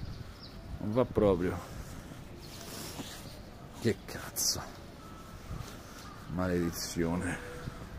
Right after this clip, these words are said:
Maledizione. E vabbè, e vabbè. C'è caffè veloce.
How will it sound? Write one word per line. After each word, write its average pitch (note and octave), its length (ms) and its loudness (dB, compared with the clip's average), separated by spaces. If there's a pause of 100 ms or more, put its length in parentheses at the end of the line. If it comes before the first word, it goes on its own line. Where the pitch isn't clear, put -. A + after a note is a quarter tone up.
(1300)
Maledizione. F#2 1160 4 (1500)
E C3 160 12
vabbè, G#2 320 8 (100)
e A#2+ 100 10
vabbè. G#2 280 12 (2750)
C'è C#3 120 6
caffè C#3 380 8
veloce. D#3+ 880 10